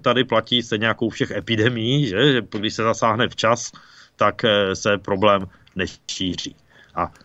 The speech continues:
tohleto, tohleto prostě nefungovalo v těch letech, v těch samých letech, kdy nastala ta extrémní sucha. Takže a, a pak už se to rozjelo jako požár.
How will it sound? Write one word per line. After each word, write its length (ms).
tohleto, 360
tohleto 580
prostě 320
nefungovalo 840
v 100
těch 140
letech, 520
v 80
těch 160
samých 300
letech, 300
kdy 80
nastala 340
ta 100
extrémní 420
sucha. 340
Takže 360
a, 120
a 160
pak 180
už 120
se 100
to 100
rozjelo 340
jako 180
požár. 440